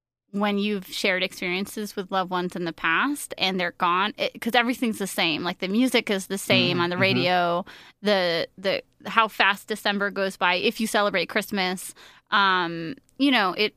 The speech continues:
Speaker 1: everything feels the same and it feels like it should be s-,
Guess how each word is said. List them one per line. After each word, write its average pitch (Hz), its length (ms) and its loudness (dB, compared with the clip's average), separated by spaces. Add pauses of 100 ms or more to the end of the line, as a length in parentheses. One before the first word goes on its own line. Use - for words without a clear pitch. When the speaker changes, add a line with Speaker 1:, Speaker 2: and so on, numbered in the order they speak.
(120)
Speaker 1:
everything 240 420 2
feels 226 360 0
the 277 120 -4
same 262 380 2
and 196 80 0
it 190 80 -4
feels 226 420 0
like 196 140 0
it 175 100 -8
should 220 300 0
be 202 100 -6
s-, - 160 -10